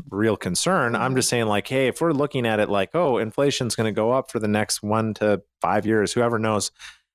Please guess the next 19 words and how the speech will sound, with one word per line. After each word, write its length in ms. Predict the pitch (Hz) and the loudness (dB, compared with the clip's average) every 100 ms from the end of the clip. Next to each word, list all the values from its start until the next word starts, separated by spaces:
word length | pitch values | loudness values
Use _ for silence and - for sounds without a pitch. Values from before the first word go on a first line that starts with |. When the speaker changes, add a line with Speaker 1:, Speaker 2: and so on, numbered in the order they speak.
| _ | _
Speaker 1:
how 120 | 117 | -2
long 220 | 110 113 110 | 0 2 0
that 180 | 101 | 2
is. 220 | 113 107 - | 2 2 0
And 100 | 127 | -2
by 140 | 170 214 | 0 2
the 80 | 135 | 2
way, 180 | 147 | 2
we 140 | 120 156 | 2 0
actually 240 | 185 - | 0 -2
track 360 | 123 - 123 127 | -2 0 0 -2
inflation 560 | 113 - 107 110 143 135 | -6 -2 0 0 -2 0
going 340 | 113 101 101 | 2 0 -2
back 320 | - 110 117 110 | -2 0 0 -2
a 60 | |
hundred 340 | - 127 120 107 | -2 0 2 2
and 120 | 95 | 2
eight 200 | 98 - | 0 0
years. 400 | 113 147 101 | 0 0 0